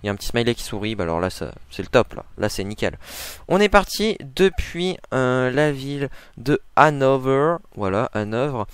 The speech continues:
On va passer par, euh, la petite ville à côté, là, Braunschweig. Ouais, voilà, Braunschweig. Euh, pour finir à Berlin. Voilà, à Berlin. Voilà un petit peu le trajet,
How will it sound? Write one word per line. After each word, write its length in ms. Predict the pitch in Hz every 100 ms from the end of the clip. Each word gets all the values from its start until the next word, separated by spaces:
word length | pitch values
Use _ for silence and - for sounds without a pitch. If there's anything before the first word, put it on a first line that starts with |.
| - - -
On 60 |
va 100 | 131
passer 320 | 131 151 - 190
par, 280 | - 135 123
euh, 420 | 120 117 104 73 - 50 -
la 160 | 110
petite 260 | 120 - 131
ville 140 | 147
à 60 | 147
côté, 280 | 123 113 156
là, 220 | 165 151
Braunschweig. 1200 | 123 117 127 127 127 120 - - 104 127 156 165 175 - _ _
Ouais, 200 | 98 95
voilà, 260 | 110 92 87
Braunschweig. 880 | 85 98 101 101 - 92 98 127 143 - - - - -
Euh, 400 | 101 104 101 101 104
pour 180 | 92
finir 280 | - 139 147
à 80 | 127
Berlin. 640 | 113 104 98 95 90 85 78 _ - -
Voilà, 180 | 82 82 -
à 100 | 98
Berlin. 400 | 95 85 87 110 - - -
Voilà 160 | 110
un 80 | 127
petit 140 | 117 -
peu 160 | 151 -
le 240 | 113 135
trajet, 580 | 160 - 131 123 127 160